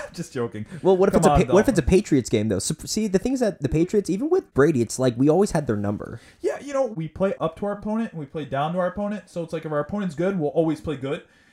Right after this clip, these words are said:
Speaker 1: You know, we always beat the, the people that we're expected not to beat, then, then lose the people we're expected to beat,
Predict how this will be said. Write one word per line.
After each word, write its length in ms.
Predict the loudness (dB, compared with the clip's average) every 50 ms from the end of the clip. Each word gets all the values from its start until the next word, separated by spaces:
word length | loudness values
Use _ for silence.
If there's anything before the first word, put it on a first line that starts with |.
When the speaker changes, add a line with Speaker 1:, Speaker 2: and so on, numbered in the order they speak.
| _ _ -6
Speaker 1:
You 80 | -4
know, 60 | -4
we 80 | -2 -2
always 260 | -2 0 0 0 -2
beat 340 | -2 -4 -4 -4 -4 -2 -4
the, 120 | -6 -8 -8 _ _
the 80 | -8 -8
people 300 | -6 -8 -6 -4 -4 -2
that 100 | -2 -2
we're 80 | -4
expected 280 | -4 -6 -8 -10 -8 -8
not 140 | -8 -10 -8
to 60 | -8
beat, 160 | -8 -8 -8
then, 260 | -6 -8 -8 -8 -8 -8
then 180 | -10 -10 -8 -6
lose 240 | -4 -4 -4 -6 -6
the 60 | -10
people 180 | -10 -10 -10 -10
we're 60 | -10
expected 360 | -10 -10 -10 -12 -12 -12 -14 -16
to 60 | -16
beat, 260 | -12 -12 -12 -12 -12